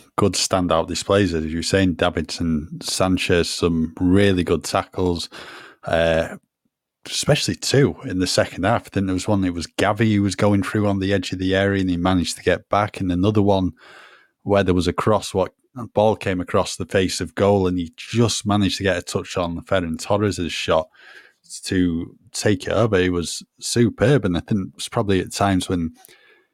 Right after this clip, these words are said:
you've seen him on the ball in the past and you're just a bit worried, thinking, "What's gonna happen here?" And he's just looked so calm and composed on the ball in Postecoglou's system, even when he's got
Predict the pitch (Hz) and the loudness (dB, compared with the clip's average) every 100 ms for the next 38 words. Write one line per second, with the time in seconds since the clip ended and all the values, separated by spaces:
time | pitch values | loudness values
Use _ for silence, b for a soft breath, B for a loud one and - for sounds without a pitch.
0 | b _ _ - 92 - 135 135 101 95 | b _ _ -4 -2 4 4 6 4 2
1 | 85 101 95 87 85 78 - 131 - 101 | 0 2 2 2 -2 -4 -4 -4 -4 -6
2 | 82 80 - - - 85 80 78 _ _ | -4 -6 -8 -14 -10 -4 -4 -4 _ _
3 | 82 95 110 101 - - 87 85 87 87 | -4 0 2 0 -4 -8 -8 -6 -8 -2
4 | 87 - - 85 82 78 _ - 92 - | -2 -2 -6 -4 -4 -6 _ -8 -8 -6
5 | 90 78 120 160 101 87 85 104 101 - | -8 0 4 4 4 0 -4 -4 -4 0
6 | 135 - 95 - 117 98 - 107 101 90 | 0 0 -2 2 2 2 0 0 0 -2
7 | - 90 - 101 92 92 87 80 110 147 | -2 -6 0 0 0 -2 -6 0 2 4
8 | 127 92 80 - - 87 85 90 80 - | 4 2 -4 -6 -10 -8 -6 -6 -6 -8
9 | - 85 - B B B - 175 180 127 | -8 -10 -14 B B B 4 6 6 6
10 | 120 117 - 127 104 | 6 4 2 0 0